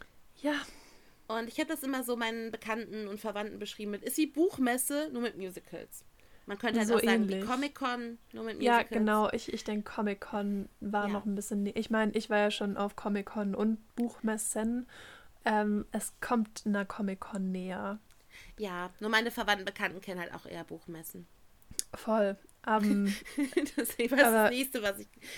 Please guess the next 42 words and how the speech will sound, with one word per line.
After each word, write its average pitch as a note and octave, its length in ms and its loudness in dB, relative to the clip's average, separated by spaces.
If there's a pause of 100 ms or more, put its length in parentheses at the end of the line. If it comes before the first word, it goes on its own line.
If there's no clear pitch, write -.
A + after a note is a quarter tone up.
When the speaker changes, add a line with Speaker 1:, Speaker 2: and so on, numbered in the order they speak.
(140)
Speaker 2:
was G#3 120 0
ich - 120 -8
nehmen G3 200 -2
konnte. G#3 240 -2
Ich A3 80 -6
war B3+ 80 4
ja C4 180 6
auch C4+ 40 2
noch A3+ 80 -2
nicht G3+ 180 -6
auf F3 100 -6
einer F#3+ 100 -10
Comic-Con, F3+ 580 -10
deswegen. F#2 560 -10 (340)
Speaker 1:
Das - 300 -12
stimmt. G#3 480 -4 (360)
Speaker 2:
Ja. G#3 180 -8
Speaker 1:
Ja. G#3+ 180 -4 (1080)
Aber G#3 440 4
von, G#3 380 0
von G#3 120 -2
der G3 160 4
Aufmachung G3+ 460 0
her G#3 320 0
eigentlich G3 520 -2
wirklich G#3 480 -2
Speaker 2:
Mhm. A3 40 -2
Speaker 1:
wie G#3+ 60 4
eine G3+ 140 4
Comic-Con, G3 640 -2
bloß G3 300 -2
halt, G3 180 -4
dass F#3+ 100 -6
der G3 140 -4
Comic-Aspekt G#3+ 880 0
einfach G#3+ 400 2
Speaker 2:
<laughs> C4 80 0
Speaker 1:
konsequent G#3 680 4
durch G3 160 2
Musicals G3+ 420 0
ausgetauscht G3 640 -2
wurde. G3 260 0